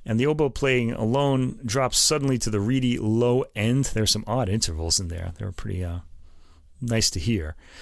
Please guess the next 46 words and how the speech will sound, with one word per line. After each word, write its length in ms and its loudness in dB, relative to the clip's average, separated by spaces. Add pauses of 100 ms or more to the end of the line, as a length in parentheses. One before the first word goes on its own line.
(240)
Slow 380 2
repeating 580 0
piano 280 2
chords, 680 0
which 200 0
is 100 2
a 40 -8
technique 400 0
that 160 0
I 60 2
have 100 2
to 100 -2
say 200 2
Hoyke 320 0
seems 260 0
to 120 -2
like. 440 0 (140)
It 160 2
appears 320 2
o-, 260 0
often 420 -2 (120)
in 400 0
the 80 0
works 240 2
that 60 0
we've 120 -2
heard 180 0
so 140 2
far, 360 0
and 120 0
we'll 120 2
hear 180 0
it 80 0
again. 400 -2 (760)
Accompany 460 0
the 160 2
oboe 340 2
in 140 0
its 140 0
lamenting 520 2
melody. 640 0 (520)
There's 160 2
a 60 0
kind 220 2
of, 160 2
um, 240 0